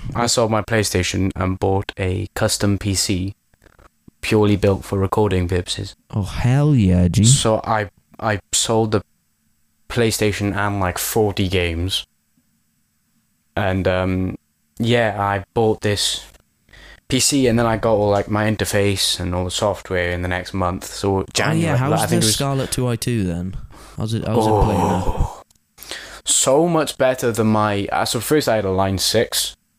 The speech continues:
Speaker 2: Yeah.
Speaker 1: And it was, it, I thought it was really funny 'cause it's really lightweight, like, extremely lightweight, like, even,
Speaker 2: Yeah.
Speaker 1: like, for an interface.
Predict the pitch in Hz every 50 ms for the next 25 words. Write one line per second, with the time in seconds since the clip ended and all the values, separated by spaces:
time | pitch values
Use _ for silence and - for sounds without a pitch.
0 | _ _ _ _ - 104 101 90 85 85 85 90 - - _ _ - - 107 107
1 | 104 104 101 95 - - - - 123 120 - - - 78 - 50 50 - - 127
2 | 131 113 - 160 175 165 143 117 110 113 113 107 98 - - 98 92 90 87 -
3 | 101 95 98 92 95 95 98 107 113 113 113 120 117 113 107 107 113 - 98 101
4 | 104 110 131 - - _ _ - - 98 - - - - 104 - - - - -
5 | 101 101 101 104 110 113 110 104 107 107 101 78 104 104 117 - 87 98 95 104
6 | 101 101 95 95 92 - - 98 98 98 98 95 101 104 101 101 110 - -